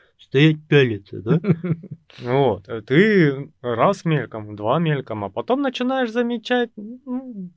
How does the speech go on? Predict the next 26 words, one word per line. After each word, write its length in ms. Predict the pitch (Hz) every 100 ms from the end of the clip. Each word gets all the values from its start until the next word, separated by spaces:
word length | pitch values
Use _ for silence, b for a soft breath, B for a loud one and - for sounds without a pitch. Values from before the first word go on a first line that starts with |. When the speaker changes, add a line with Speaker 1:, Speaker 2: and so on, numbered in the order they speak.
| _ _ _ _ _ _ _ -
Speaker 1:
одевается 920 | 202 220 240 254 240 175 - 147 147
в 60 | -
схожей 460 | - 160 139 135
стилистике, 1120 | 120 - 156 156 143 - - 110 120 113 113 110
э, 580 | 110 107 107 104 107 107 _
это, 360 | 127 117 101 104
знаешь, 240 | 110 110 98
дом-, 300 | 117 123 131
домашняя 500 | 131 127 110 120 113
свободная 520 | 123 113 110 107 107
одежда, 420 | 104 107 101 104 _ _ _
очки 480 | 151 151 - 220 190
и 40 | 151
хвост 360 | 170 160 151
пучком, 500 | - 127 - 123 113 147
ну, 80 |
всё. 440 | 151 - 180 135 - _ _ _ _ _ _ _ _ _ _ _ -
Вот, 360 | 120 135 101 -
причём 400 | 110 113 190 240
есть 220 | 240 202
другая 400 | 247 185 185 175
ассоциация, 840 | 156 151 - 147 135 - 110 107
ты 600 | - 147 143 135 127 127 -
периодически 680 | 135 135 139 139 - - 131
идёшь 300 | 143 185 156
такой, 260 | 131 110